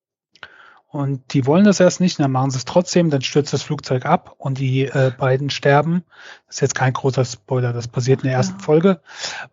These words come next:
Speaker 1: Und, äh, sie überlebt. Mitten in der kanadischen Wildnis, äh, kein Handyempfang,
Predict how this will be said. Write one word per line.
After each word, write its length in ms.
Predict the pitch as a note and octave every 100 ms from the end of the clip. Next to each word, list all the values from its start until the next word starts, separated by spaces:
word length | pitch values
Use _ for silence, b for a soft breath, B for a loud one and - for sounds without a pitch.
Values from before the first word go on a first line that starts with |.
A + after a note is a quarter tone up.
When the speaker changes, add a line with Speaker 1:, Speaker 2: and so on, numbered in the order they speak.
| _
Speaker 1:
Und, 460 | - D3+ D3 D3 -
äh, 260 | C#3 C#3 B2
sie 240 | C3 D#3
überlebt. 560 | C#3+ C#3 B2+ A#2+ - - _ _ _ _ _ _ _ _ _ _ _ _ b b b _
Mitten 260 | D#3+ -
in 100 | E3+
der 100 | D#3
kanadischen 560 | D3 C#3 C3+ D3+ - D3
Wildnis, 720 | E3+ F#3 E3 D#3 E3 E3 -
äh, 260 | - C#3 C#3
kein 220 | - C#3+
Handyempfang, 800 | C#3 E3 F3 D#3+ - D3 D3+ C#3+